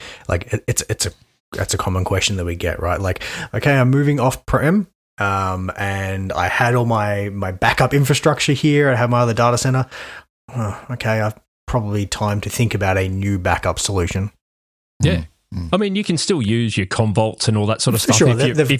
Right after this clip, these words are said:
Speaker 1: got
Speaker 2: really want
Speaker 1: options,
Speaker 2: it.
Speaker 1: yeah.
Speaker 2: They've, they've got options, they've got
Speaker 3: Yeah.
Speaker 2: abilities to, to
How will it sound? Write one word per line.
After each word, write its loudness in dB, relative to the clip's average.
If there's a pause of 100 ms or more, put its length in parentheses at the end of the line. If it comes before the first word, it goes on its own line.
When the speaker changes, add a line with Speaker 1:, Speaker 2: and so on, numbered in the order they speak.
(100)
Speaker 1:
got 6
Speaker 2:
really 2
want 2
Speaker 1:
options, 0
Speaker 2:
it. -8
Speaker 1:
yeah. 4
Speaker 2:
They've, -2
they've 2
got 2
options, 0
they've 2
got 0
Speaker 3:
Yeah. 0
Speaker 2:
abilities 0
to, 0 (300)
to 2